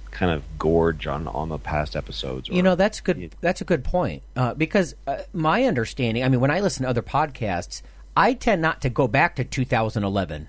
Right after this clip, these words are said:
Speaker 2: or twenty ten. You know, I mean, I tend to l-, listen for the newer stuff. Eventually, I'll go back. But you're right. I mean, when you say gorge themselves, uh, yeah, a lot of people, like, I've been listening to old episodes every single day as soon as I discovered this.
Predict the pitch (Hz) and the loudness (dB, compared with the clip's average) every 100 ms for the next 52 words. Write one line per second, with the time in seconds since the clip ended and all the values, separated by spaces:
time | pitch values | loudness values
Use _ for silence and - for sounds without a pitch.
0 | - 120 123 107 - 131 120 107 98 85 | -8 0 2 2 -2 0 2 2 0 -2
1 | 117 104 76 71 135 143 143 143 117 117 | -2 -2 -2 -4 2 4 6 4 2 0
2 | 113 107 - 120 147 - 190 139 117 113 | 0 -2 0 0 0 0 0 0 -2 -4
3 | 110 117 113 127 123 - 113 101 110 175 | -10 -4 -2 0 -2 0 -2 0 4 4
4 | 214 104 - 90 127 180 285 - 156 110 | 4 0 -2 -4 0 2 2 2 2 4
5 | 107 101 98 78 87 - - - - - | 2 2 2 -2 -6 -12 -20 -20 -20 -20
6 | - - - - - 104 110 - 135 170 | -20 -20 -20 -20 -14 -2 -2 0 2 4
7 | 262 78 - - 113 104 101 113 110 110 | 2 0 -6 -2 0 0 0 0 0 -2
8 | 107 131 143 117 - 87 92 - 107 - | 2 2 2 -2 0 -2 -4 -10 -12 -8
9 | 117 123 - 139 208 147 117 113 139 220 | -10 -10 -6 0 2 2 2 2 2 2
10 | 127 107 - 123 160 208 165 156 185 147 | 0 0 0 2 4 4 2 2 2 4
11 | 151 160 165 165 175 143 160 190 - 196 | 4 4 2 2 0 2 2 2 2 0
12 | 208 202 180 220 107 - 170 185 175 175 | 2 4 6 6 2 0 -2 2 2 2
13 | - 175 214 98 | 2 2 2 0